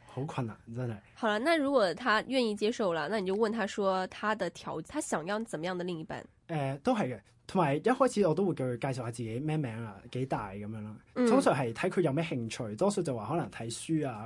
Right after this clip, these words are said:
Speaker 1: 咁樣，即係了解咗佢自己嘅興趣，再問對方，譬如你會希望外表上面、性格上面，呃，有啲咩要求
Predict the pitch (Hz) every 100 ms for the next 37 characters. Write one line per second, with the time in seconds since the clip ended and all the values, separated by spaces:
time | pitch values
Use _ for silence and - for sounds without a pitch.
0 | 110 123 120 - - - 294 196 175 170
1 | 175 208 151 135 123 160 131 127 117 120
2 | 104 - 160 143 113 107 - - 170 165
3 | 196 190 165 113 123 139 120 185 175 135
4 | 120 139 135 127 131 165 - 131 120 95
5 | - - 156 147 139 143 120 117 101 90
6 | - - - - 143 131 127 143 180 180
7 | 165 170